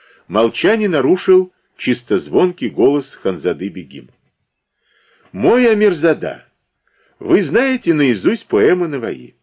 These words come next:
Вспомните, какие замечательные здания строил Фархад. Ваша сестра всегда мечтает увидеть вас созидателем, подобным Фархаду.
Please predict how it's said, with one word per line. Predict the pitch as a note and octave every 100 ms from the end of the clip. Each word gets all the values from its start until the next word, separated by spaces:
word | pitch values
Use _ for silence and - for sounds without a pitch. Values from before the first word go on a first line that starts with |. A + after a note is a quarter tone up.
| _ _ _ _
Вспомните, | - - C4+ C3 C#2+ - C#2 - _ _ _ _
какие | G#2+ - A#2+
замечательные | A#2 G#2+ G2+ G3+ A3 - E3+ G#2+
здания | - A#2+ G#2+ E2+ D#2
строил | - - D#3+ D3 C3+
Фархад. | B2 G#2+ G2+ - D#2 - _ _ _ _ _ _ _ _ _
Ваша | C#2 G#2 A#2+ -
сестра | F2+ D#2 - - E3+ F#3
всегда | - F2 C#2+ D3 F#3
мечтает | D#3+ - - D3+ D3+ C3+ -
увидеть | F2+ C#2 D#3+ C#3+ B2+
вас | E2+ C3 -
созидателем, | - A2 G2 E2 B2+ B2 - D#2 C2+ _ _ _
подобным | F2 D#2 A2+ A#2 A2+ G#2
Фархаду. | - D#2+ - C#2+ - -